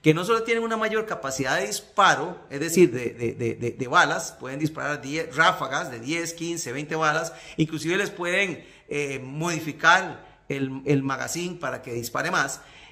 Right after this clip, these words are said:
eh, sino que también el tipo de arma, eh, o, o, o la capacidad es, eh, mucho mayor, inclusive en su penetración.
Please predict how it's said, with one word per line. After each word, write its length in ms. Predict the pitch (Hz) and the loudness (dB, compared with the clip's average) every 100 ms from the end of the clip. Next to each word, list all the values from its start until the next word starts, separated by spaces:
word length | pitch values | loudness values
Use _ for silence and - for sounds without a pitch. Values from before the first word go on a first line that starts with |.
| _ | _
eh, 280 | 156 147 147 | 8 10 10
sino 300 | 147 175 190 | 8 8 8
que 80 | 233 | 4
también 500 | 226 226 208 190 196 | 2 2 2 2 0
el 120 | 151 - | -6 -6
tipo 300 | 180 208 214 | -6 0 4
de 80 | |
arma, 560 | 185 165 170 180 - - _ _ _ | 6 6 2 -2 -4 -18 _ _ _
eh, 560 | 139 139 135 135 131 - | 2 4 4 4 2 0
o, 60 | 143 | -4
o, 400 | 135 135 139 139 | -6 -6 -6 -4
o 100 | 160 | 0
la 120 | 147 | 0
capacidad 840 | 147 127 123 131 139 170 196 - - - _ _ _ | 0 -6 -8 0 6 8 6 2 -16 -20 _ _ _
es, 580 | 151 147 175 - - - - | 10 10 10 4 -8 -8 2
eh, 260 | 147 135 165 | 4 4 0
mucho 300 | 160 160 185 | -2 -2 0
mayor, 520 | 185 170 185 185 - | 0 0 -4 -6 -2
inclusive 440 | 160 151 143 131 156 | 2 2 0 -2 -2
en 80 | 165 | -2
su 160 | 180 | -4
penetración. 720 | 147 123 120 107 202 233 117 | -6 -8 -10 -4 0 0 -2